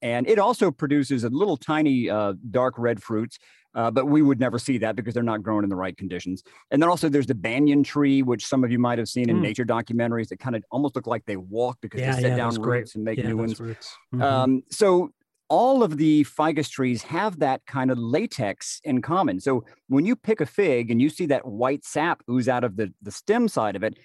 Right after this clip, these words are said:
Speaker 1: that is actually latex. And some people have a mild allergy to eating a fresh fig right off the tree. And for about three or four hours, if you are sensitive to latex, if you eat a fresh fig, it can make your mouth itch. It can make your lips kind of swell up a little bit.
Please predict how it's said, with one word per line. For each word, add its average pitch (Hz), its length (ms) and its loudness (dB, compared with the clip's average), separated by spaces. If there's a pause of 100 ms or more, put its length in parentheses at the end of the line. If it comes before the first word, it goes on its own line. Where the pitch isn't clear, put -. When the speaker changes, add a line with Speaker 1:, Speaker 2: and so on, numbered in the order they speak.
(280)
Speaker 1:
that 139 320 0
is 156 360 4 (120)
actually 131 420 -2
latex. 123 540 -2
And 117 120 0
some 220 160 0
people 208 220 -2
have 135 240 -2
a 117 80 0
mild 123 480 0
allergy 123 640 -2 (540)
to 143 200 2
eating 214 280 0
a 131 40 2
fresh 139 400 -2
fig 113 320 -2
right 123 220 0
off 110 160 -4
the 113 80 -10
tree. 135 440 -2
And 127 140 -2
for 147 80 -2
about 143 280 -2
three 240 160 -2
or 240 60 2
four 135 200 0
hours, 131 500 0 (320)
if 156 180 2
you 151 160 4
are 135 140 4
sensitive 165 460 -2
to 123 120 -6
latex, 110 600 -4
if 131 140 -8
you 131 100 2
eat 143 100 4
a 131 40 -2
fresh 117 300 -2
fig, 160 200 0
it 117 120 -2
can 113 120 -2
make 113 160 -2
your 98 100 -4
mouth 131 360 -2
itch. 131 240 0
It 110 80 -6
can 110 140 -4
make 101 200 -6
your 101 180 -6
lips 131 280 -2
kind 131 200 -4
of 120 60 -6
swell 120 260 -2
up 113 120 -2
a 113 40 -4
little 110 220 -2
bit. 110 240 -2